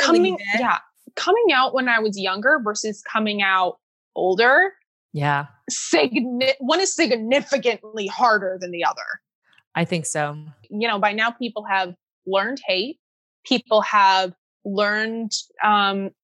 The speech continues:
Speaker 2: they've learned how to swear correctly. They've learned how to hurl insults correctly. So anything that someone my age can say to me now will be more hurtful than what a second grader could come up with.
Speaker 1: Right.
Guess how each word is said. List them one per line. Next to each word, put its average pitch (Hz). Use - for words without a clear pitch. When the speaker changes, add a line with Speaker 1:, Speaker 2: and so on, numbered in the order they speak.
Speaker 2:
they've 226
learned 269
how 247
to 196
swear 285
correctly. 285
They've 233
learned 233
how 214
to 180
hurl 202
insults 294
correctly. 254
So 214
anything 330
that -
someone 285
my 233
age 240
can 233
say 220
to 196
me 185
now 226
will 196
be 202
more 185
hurtful 208
than 185
what 202
a 269
second -
grader -
could 185
come 165
up 151
with. 113
Speaker 1:
Right. 98